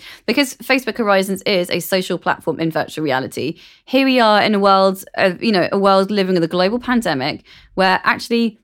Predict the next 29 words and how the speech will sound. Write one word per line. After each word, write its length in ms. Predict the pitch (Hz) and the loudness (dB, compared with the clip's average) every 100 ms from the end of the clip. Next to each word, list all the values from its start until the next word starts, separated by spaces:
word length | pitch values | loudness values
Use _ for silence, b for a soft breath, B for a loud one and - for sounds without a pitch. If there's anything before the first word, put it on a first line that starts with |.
| - | -2
we 160 | 240 | 2
might 280 | 254 226 220 | 4 4 2
have 220 | 214 185 | -2 -2
more 300 | 208 214 240 | 0 0 -2
periods 380 | 247 196 175 165 | -2 -2 -2 -4
of 60 | 170 | -8
time 260 | 160 160 | -6 -2
where 80 | 160 | -2
we 80 | 170 | -2
have 220 | - 185 | -4 -6
to 80 | - | -6
be 60 | |
stuck 300 | 190 - 160 | -8 -6 -6
indoors, 560 | 156 160 175 110 87 - B B | -8 -6 -4 -4 -8 -12 B B
where 60 | - | -8
we 80 | 208 | -4
have 180 | 262 269 | -4 -6
to 80 | |
connect 320 | - 202 175 - | -4 -4 -4 -6
with 120 | 170 | -8
people 540 | 165 160 - 156 160 b b b - | -6 -6 -4 -4 -4 b b b 0
online 440 | 190 208 170 160 | 2 4 2 2
in 180 | - 202 | -2 -4
the 60 | 233 | -4
digital 360 | 202 - - | -4 -8 -10
space. 420 | - - 80 - - b b b | -10 -8 -8 -8 -14 b b b
Well, 140 | - 208 | -4 -2
hey, 400 | 220 196 156 - | 2 2 2 -2
here's 600 | - 233 202 190 190 | -2 0 2 0 -2